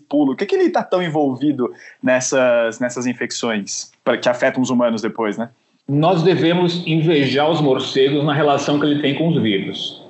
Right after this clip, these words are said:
Speaker 2: Por quê? <laughs> Eles, é, o g-, g-, se você olhar, por exemplo, agora, o, grande parte dos pacientes pra covid, parte dos sintomas deles vem de uma muito intensa resposta imune, né?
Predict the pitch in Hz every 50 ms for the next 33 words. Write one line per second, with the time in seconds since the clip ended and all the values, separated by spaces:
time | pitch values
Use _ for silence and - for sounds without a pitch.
0 | - - 147 139 - - - 113 110 - 147 170 - - - 156 143 - - -
1 | - - - - - - - 170 185 196 196 202 196 208 190 - 185 - - -
2 | - - - - - - - - - - - 123 123 123 123 120 120 117 117 120
3 | 120 156 165 156 139 156 170 165 - 214 220 - - 170 156 - - 196 208 202
4 | - - 226 214 190 165 151 135 - 147 143 135 131 120 123 117 117 113 107 101
5 | 104 98 95 92 92 95 98 - - 113 120 127 131 120 - - 135 139 139 190
6 | 202 190 170 175 151 131 120 113 120 120 113 113 117 135 143 135 - - - 127
7 | 139 165 196 175 - - 120 - - - 117 107 101 - - 107 95 110 160 185
8 | 160 113 98 82 - - - - - - - - - - - - - - - -
9 | - - - - - - 175 185 208 214 202 - 156 139 - - 123 117 113 131
10 | 139 123 120 110 107 104 107 139 170 185 165 160 - - - - 117 123 131 147
11 | 156 180 202 196 196 - - - 135 135 151 160 160 156 151 165 214 240 226 233
12 | 226 208 175 - 175 190 202 196 190 196 196 196 - 185 175 170 170 185 196 208
13 | 185 165 139 113 104 98 98 104 120 151 160 165